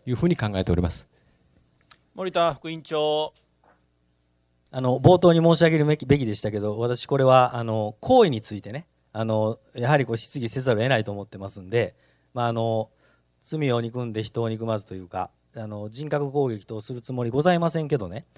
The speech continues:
Speaker 3: ちょっと一例挙げさせていただくと、これ平成二十四年の四月の教育福祉委員会でですね、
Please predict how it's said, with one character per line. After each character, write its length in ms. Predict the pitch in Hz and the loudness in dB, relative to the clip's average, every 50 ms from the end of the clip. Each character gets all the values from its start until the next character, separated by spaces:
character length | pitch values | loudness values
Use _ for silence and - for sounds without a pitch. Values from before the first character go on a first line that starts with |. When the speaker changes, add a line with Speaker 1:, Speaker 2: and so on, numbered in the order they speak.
| _ _ _ _ - | _ _ _ _ -10
Speaker 3:
ち 80 | - | -8
ょ 40 | 190 | -4
っ 20 | |
と 80 | - 151 | 0 2
一 180 | 165 170 - 185 | 2 2 4 6
例 80 | 175 | 6
挙 120 | 175 175 170 | 8 8 6
げ 60 | 160 | 4
さ 120 | 165 165 | 2 0
せ 80 | 151 - | 0 0
て 60 | 165 | 0
い 40 | 156 | 2
た 80 | 151 | 4
だ 80 | 151 147 | 4 4
く 80 | 143 143 | 2 2
と、 100 | 147 135 | 0 0
こ 100 | 135 127 | 0 0
れ 60 | 135 | 2
平 200 | 170 214 214 214 | 4 4 4 4
成 180 | - 214 196 | 2 2 0
二 120 | 196 196 185 | 0 0 0
十 100 | 156 131 | 0 2
四 120 | 131 131 | 2 2
年 80 | 127 127 | 0 0
の 60 | 127 | -2
四 160 | 120 - 196 | -4 0 4
月 200 | 185 170 143 - 120 | 4 4 4 2 -2
の 80 | 113 | -4
教 180 | 107 160 170 165 | 0 2 2 2
育 160 | 160 160 151 | 2 2 0
福 180 | 143 165 160 156 | 0 0 0 -2
祉 160 | - - 156 | -4 -4 -4
委 20 | |
員 100 | 151 139 | -4 -4
会 180 | 107 - 98 95 | -6 -6 -8 -8
で 100 | 98 101 | -10 -12
で 100 | 95 90 | -12 -12
す 100 | - - | -12 -10
ね、 260 | 104 113 110 98 - | -8 -8 -8 -8 -8